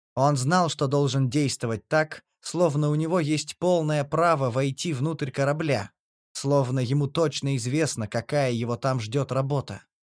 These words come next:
Если его окликнут — он притворится, что не слышит, и не остановится. Он быстро поднялся по трапу, едва сдерживаясь, чтобы не побежать, и пролез в люк,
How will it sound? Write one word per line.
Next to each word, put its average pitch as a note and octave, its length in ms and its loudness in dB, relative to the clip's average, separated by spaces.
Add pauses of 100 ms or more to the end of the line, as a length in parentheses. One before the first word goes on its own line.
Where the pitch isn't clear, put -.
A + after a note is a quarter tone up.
(120)
Если G#3+ 400 0
его G3+ 280 2
окликнут — D#3+ 800 -4 (300)
он G3+ 300 4
притворится, F3+ 720 0
что E3+ 200 -2
не E3 120 -2
слышит, - 640 -6 (280)
и D#3 200 0
не F3 140 0
остановится. C3 760 -2 (400)
Он B2 200 0
быстро D3+ 320 0
поднялся C3 480 -2
по B2 140 -2
трапу, C#3+ 500 0 (200)
едва D3 420 2
сдерживаясь, G#2+ 880 -2
чтобы C3+ 360 -2
не B2+ 120 0
побежать, C3 680 -2 (420)
и A3 180 0
пролез F#3+ 520 4
в C3+ 100 -2
люк, G#2+ 440 -2